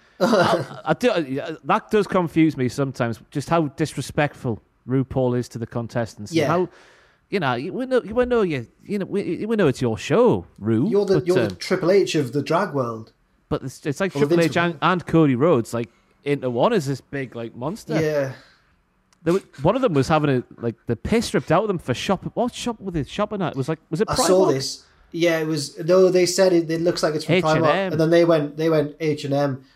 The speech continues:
Speaker 1: and then RuPaul went, "Never wear anything from H and M ever again." <laughs>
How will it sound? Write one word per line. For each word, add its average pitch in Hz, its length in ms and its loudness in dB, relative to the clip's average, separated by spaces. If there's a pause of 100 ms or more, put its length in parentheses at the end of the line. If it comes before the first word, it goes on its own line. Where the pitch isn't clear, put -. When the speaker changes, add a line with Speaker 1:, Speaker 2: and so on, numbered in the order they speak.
(100)
Speaker 1:
and 147 120 0
then 151 100 2
RuPaul 151 360 2
went, 135 220 0 (200)
"Never 139 380 0
wear 123 300 -4
anything 127 480 -2
from 117 240 -12
H 117 260 -10
and 113 80 -10
M 113 160 -10 (120)
ever 147 340 4
again." - 280 0 (200)
<laughs> - 0 -